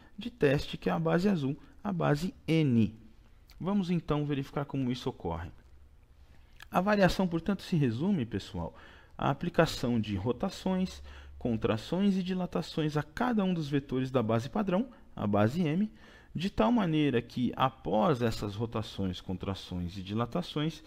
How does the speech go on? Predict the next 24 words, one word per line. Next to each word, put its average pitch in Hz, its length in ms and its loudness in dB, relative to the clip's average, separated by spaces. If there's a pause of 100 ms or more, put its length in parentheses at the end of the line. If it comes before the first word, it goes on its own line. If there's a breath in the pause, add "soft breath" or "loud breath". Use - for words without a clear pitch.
(400 loud breath)
a - 140 2
base 139 320 4
resultante 156 600 2
seja 160 560 -2
a 254 120 -4
base 131 500 0 (140)
N. 143 420 0 (760 soft breath)
Vamos 220 160 -2
dar 131 80 0
uma 107 140 2
verificada 98 520 0
aqui, - 180 -4
ó. 117 100 0 (280 loud breath)
Veja, 143 340 0 (120)
é 226 80 4
possível 151 720 -2 (560)
sair 127 500 2
do 113 160 0
vetor 110 380 -2 (120)
M 139 420 2
um 113 240 2 (920 soft breath)
e 202 100 2
promover 147 640 2
rotações 131 1160 -2